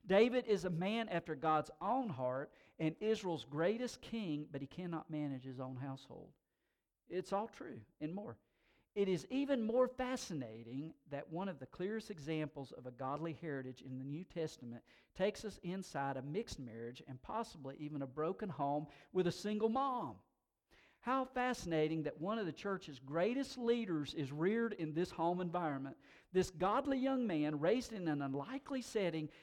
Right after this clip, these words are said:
is introduced to us in several of Paul's letters. His name is Timothy, and although his family background is sketchy,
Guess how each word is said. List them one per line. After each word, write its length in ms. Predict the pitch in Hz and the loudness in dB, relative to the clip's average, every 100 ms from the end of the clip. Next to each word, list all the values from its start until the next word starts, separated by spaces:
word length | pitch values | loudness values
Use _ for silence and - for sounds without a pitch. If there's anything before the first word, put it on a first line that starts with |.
| - | -8
is 140 | - 135 | -4 -4
introduced 720 | 202 233 - 254 190 214 208 - | -4 -4 -4 -8 -4 -4 -4 -4
to 180 | 151 | 0
us 220 | 147 147 - | 0 0 -4
in 100 | 135 | -8
several 380 | - 170 202 | -4 -2 -2
of 120 | 196 - | -4 -4
Paul's 360 | 135 143 143 | -4 -4 -4
letters. 480 | 190 190 156 131 - _ _ _ _ | -4 -2 -4 -6 -12 _ _ _ _
His 180 | 160 127 | -4 -2
name 300 | 151 170 196 | 0 0 0
is 140 | 202 | -4
Timothy, 720 | - - 202 160 - 104 107 - _ - _ - | -6 -6 -2 -4 -6 -12 -14 -16 _ -20 _ -2
and 160 | 160 | 2
although 380 | 170 185 180 180 | 4 4 4 4
his 180 | 151 143 | 2 -2
family 460 | - 180 190 180 151 | -2 -2 0 -2 -2
background 560 | 151 185 - 180 170 | 0 -2 -2 -4 -4
is 80 | 131 | -6
sketchy, 720 | - 170 220 214 - 123 120 | -8 0 2 0 -6 -10 -12